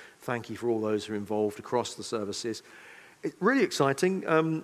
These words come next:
Tom reckons we've had somewhere between a hundred and twenty and a hundred and forty Connect cards from people who are new to the church. So we usually say, "If you're new, we'd love to get to know you, help you into the life of the church." Somewhere between a hundred and twenty and a hundred and forty.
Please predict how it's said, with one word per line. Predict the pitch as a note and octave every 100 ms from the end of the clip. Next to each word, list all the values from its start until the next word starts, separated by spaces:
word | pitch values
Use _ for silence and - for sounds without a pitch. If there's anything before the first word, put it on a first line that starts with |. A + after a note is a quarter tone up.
| -
Tom | - G3+ E3+
reckons | E3+ D#3 C3+
we've | C#3+
had | D3 C#3
somewhere | E3 D#3+ C3+
between | B2 C#3 C3
a |
hundred | - E3+ E3 D#3
and | D3
twenty | - D3+ C#3+ C3
and | A#2
a | A#2
hundred | - D3+ D3 C3+
and | A#2+
forty | - - C3+ B2 - G2+ G#2+ - - - -
Connect | B2 B2+ - -
cards | G2+ F#2 F2+ -
from | G#2+
people | G#2+ A2 G2+
who | G2+
are |
new | G#2 A2 G#2+ G#2 G#2 - _
to | -
the | G2
church. | - F#2+ - - - - - - - -
So | A#2+
we | C3
usually | B2+
say, | - A2+
"If | F#2+
you're | C#3 C3+
new, | C3+ C#3+ D3 C#3
we'd | B2
love | B2+ -
to |
get | C3 -
to |
know | A2+ A2
you, | A2 A2+ A2
help | G2+ A2+ -
you | G#2+
into | G2+
the | G2+
life | G2 F2+
of |
the | -
church." | - F2+ - - - - _
Somewhere | - A#3 F#3+
between | F3+ D3+
a |
hundred | B2+ C#3 B2+
and | A#2
twenty | B2+ A#2+
and | A2
a |
hundred | A2 G#2+ G#2+
and | G2+
forty. | A2 A2 - C3+